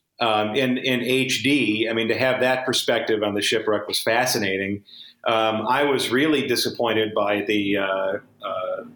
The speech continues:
the National Geographic documentary that came out because of that, 'cause I think it kind of fell down the, you know, maybe there's, this is just like a, a trend in documentary production that you have to have some kind of storyline.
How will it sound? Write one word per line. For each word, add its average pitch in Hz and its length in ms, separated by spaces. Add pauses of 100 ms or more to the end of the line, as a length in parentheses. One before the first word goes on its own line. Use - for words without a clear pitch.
the 117 80
National 123 400
Geographic 117 640
documentary 117 580
that 107 140
came 113 220
out 113 280
because 104 320
of - 100
that, 95 320
'cause 123 260 (360)
I 170 100
think 240 160
it 226 60
kind 208 180
of - 80
fell 175 280
down 147 360
the, 117 380 (180)
you 123 120
know, 117 80
maybe 156 200
there's, 143 240
this 127 160
is 123 60
just 123 240
like 110 140
a, 110 140
a 110 80
trend 131 440
in 110 160
documentary 113 640
production 107 520
that 101 140
you - 160
have 117 260
to 101 340 (600)
have 147 240
some 147 200
kind 139 200
of - 60
storyline. 143 1080